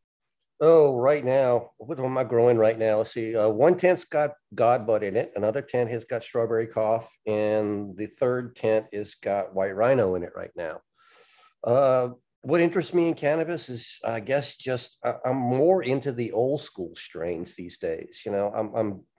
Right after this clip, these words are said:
still discovering old school strains that I haven't tried yet. And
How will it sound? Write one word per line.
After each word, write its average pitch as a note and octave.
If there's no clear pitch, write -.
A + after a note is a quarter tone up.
still D#3
discovering C3
old B2+
school B2+
strains A#2+
that G#2+
I G2+
haven't G#2+
tried -
yet. D#2
And F#2+